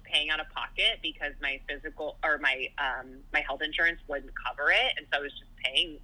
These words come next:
out of pocket 'cause I was like, "Whatever, I've already spent thousands of dollars. Like, what,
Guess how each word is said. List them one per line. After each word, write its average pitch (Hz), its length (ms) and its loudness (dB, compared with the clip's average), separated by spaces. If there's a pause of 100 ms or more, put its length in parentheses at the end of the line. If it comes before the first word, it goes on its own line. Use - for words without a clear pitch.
out 143 140 2
of - 100 -8
pocket 143 400 2
'cause 135 100 -4
I 135 120 0
was 147 200 -8
like, - 200 -2 (480)
"Whatever, 160 440 6
I've 147 140 2
already 156 300 -2
spent 151 260 -2 (220)
thousands 151 520 -2
of 143 160 -8
dollars. 156 600 -2
Like, 139 240 -2
what, 151 240 2